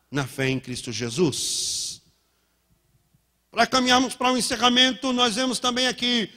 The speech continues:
Jesus, Pedro e o barco. Diga comigo: Jesus, Pedro e o barco. O que antes o vilão era uma tempestade, agora, na realidade de Pedro, é o barco. São elementos de segurança de Pedro.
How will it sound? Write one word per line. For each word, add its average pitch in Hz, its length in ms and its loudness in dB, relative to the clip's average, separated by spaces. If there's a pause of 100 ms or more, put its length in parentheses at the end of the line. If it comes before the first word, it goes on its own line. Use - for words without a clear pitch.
Jesus, 226 640 2
Pedro 254 380 -2
e 269 40 -6
o 269 40 -8
barco. 247 480 2
Diga 220 140 -10
comigo: 208 320 -2
Jesus, 208 760 -4 (720)
Pedro 220 460 2 (920)
e 151 100 4
o 185 80 6
barco. 247 480 2 (1120)
O - 60 -20
que 190 160 8
antes 262 360 6
o 240 120 2
vilão 226 340 4
era 233 140 4
uma 214 120 0
tempestade, 165 800 -4
agora, 240 640 2 (640)
na 196 140 -2
realidade 208 500 2
de 180 100 -4
Pedro, 190 300 0
é 247 60 4
o 285 40 0
barco. 269 520 -2 (1600)
São 247 240 4
elementos 262 400 4
de 226 80 -4
segurança 269 500 0
de 247 120 -6
Pedro. 254 360 0